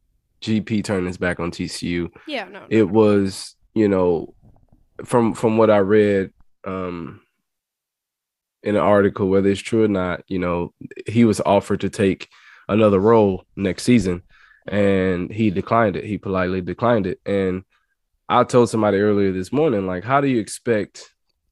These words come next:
Speaker 1: him to do that?" That's like, and I made the joke, like, that's like asking the principal of your school in twenty twenty-one to come back and be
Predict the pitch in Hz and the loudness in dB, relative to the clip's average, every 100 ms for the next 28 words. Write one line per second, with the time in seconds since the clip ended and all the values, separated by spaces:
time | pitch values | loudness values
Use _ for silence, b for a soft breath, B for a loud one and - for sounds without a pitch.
0 | _ - 113 104 - 92 151 101 76 - | _ -12 -8 -8 -6 0 0 0 -4 -6
1 | 87 92 - 104 98 92 - - 98 104 | -6 -6 0 2 4 2 -2 -4 0 2
2 | 110 107 92 90 101 95 90 90 - 98 | 4 2 0 -4 -4 -4 -4 -8 -6 -6
3 | - 104 92 95 98 - 98 92 92 b | 0 0 0 -2 -4 -4 -6 -6 -8 b
4 | b b - 92 139 131 120 117 113 110 | b b -8 0 2 2 0 2 4 4
5 | 98 104 101 110 104 95 104 101 90 101 | 2 -2 -2 0 0 -2 -2 -4 -4 -6
6 | 92 92 113 95 - - - 98 95 92 | -4 0 0 0 -4 -10 -6 -2 0 -2
7 | 90 92 95 98 92 90 | -4 -8 -6 -4 -4 -8